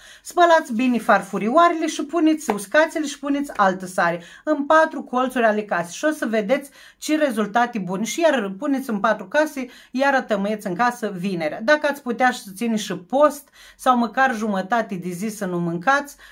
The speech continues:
ar fi și mai bine. Este ca un sfat. Nu o fac întotdeauna, nu o fac, dar este foarte, foarte bun. Ă, purifică, m, spațiu, aduce energie bună și îndepărtează energiile.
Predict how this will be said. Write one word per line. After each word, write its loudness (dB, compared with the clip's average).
ar 2
fi -4
și -8
mai 2
bine. -8
Este -2
ca 2
un 0
sfat. -4
Nu 2
o 2
fac 0
întotdeauna, -2
nu -2
o -6
fac, -2
dar 2
este -6
foarte, 0
foarte -2
bun. -4
Ă, 4
purifică, -2
m, -2
spațiu, -2
aduce -2
energie 0
bună 0
și -4
îndepărtează 0
energiile. -4